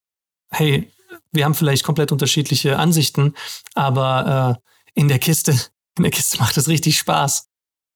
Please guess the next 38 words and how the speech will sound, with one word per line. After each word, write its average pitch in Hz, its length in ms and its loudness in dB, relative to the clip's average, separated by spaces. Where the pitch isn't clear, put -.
Und 131 440 -2
das 151 340 -2
würdest 139 260 0
du 151 40 2
dann 135 140 2
eben, 135 420 0
ähm, 139 340 -2
äh, - 280 0
verpassen, 156 580 -2
diesen 127 200 2
Zug, - 360 -2
gell? 127 280 0
Und, 127 360 0
ähm, 127 320 2
ja, 147 140 0
mehr 147 160 2
muss 156 140 4
ich - 60 -2
dazu 147 220 0
nicht 139 140 2
sagen, 135 180 0
mehr 139 120 2
will 170 100 2
ich 151 80 0
dazu - 340 -2
auch 135 60 2
nicht 135 160 2
sagen. 131 280 0
Äh, 165 240 0
probier 180 420 0
es - 200 -2
aus. 156 400 0
D-, 143 200 0
das 156 200 0
Schlimmste, 175 380 0
was 147 140 -2
passieren 156 320 0
kann 147 180 -2